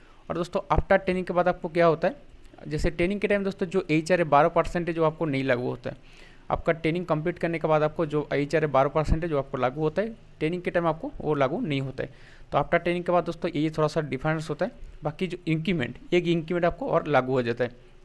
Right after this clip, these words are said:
जैसे साल में दोस्तों जो बेसिक पे का तीन परसेंट आपको इंक्रीमेंट लगता है, तो वही आपको जैसे सात सौ रुपया समथिंग है, तो आपको आफ्टर ट्रेनिंग के बाद आपको वो भी जैसे हर साल में सात सौ रुपया आपको ज़्यादा होते जाएगा। दोस्तों ये था कोलकाता पुलिस और वेस्ट बंगाल पुलिस का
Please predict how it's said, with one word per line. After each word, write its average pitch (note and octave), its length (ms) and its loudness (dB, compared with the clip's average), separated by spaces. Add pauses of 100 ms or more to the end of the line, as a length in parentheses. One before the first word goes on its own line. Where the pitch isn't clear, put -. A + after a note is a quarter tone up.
(440)
जैसे C#3 260 -6
साल D3 260 2
में D#3+ 140 0
दोस्तों D#3 280 -4 (140)
जो C#3+ 120 -4
बेसिक C#3 320 -4
पे D#3+ 140 -4
का D#3+ 120 0
तीन D#3 260 -4
परसेंट D#3 320 0
आपको D3 200 -4
इंक्रीमेंट D3+ 420 -4
लगता D3+ 220 0
है, G3 60 -2 (600)
तो E3 120 -8 (100)
वही E3+ 140 4
आपको D#3+ 240 0
जैसे D#3 220 -4
सात D3 220 0
सौ - 160 -4
रुपया D#3 220 -2
समथिंग D3 360 -6
है, G#3+ 100 -6 (280)
तो E3 100 -4
आपको F3+ 240 -8 (200)
आफ्टर - 180 -4
ट्रेनिंग C#3+ 240 -6
के D3+ 60 -10
बाद D3+ 120 -2
आपको - 220 -6
वो C#3+ 200 -4
भी F3+ 120 -8 (400)
जैसे D3 140 -8
हर C3+ 180 0
साल C#3+ 180 -4
में E3+ 100 -6
सात C#3 220 -4
सौ - 100 -10
रुपया D3 160 -2
आपको C#3+ 200 -8
ज़्यादा C#3 280 -4
होते C3 240 -8
जाएगा। B2+ 280 -6 (640)
दोस्तों D3 220 -6
ये C#3 80 -2
था E3 100 -8
कोलकाता C#3+ 400 -6
पुलिस D3 300 -8
और C#3+ 200 -4
वेस्ट C#3+ 180 -8
बंगाल C#3 160 -6
पुलिस C#3+ 200 -8
का A#3+ 120 -10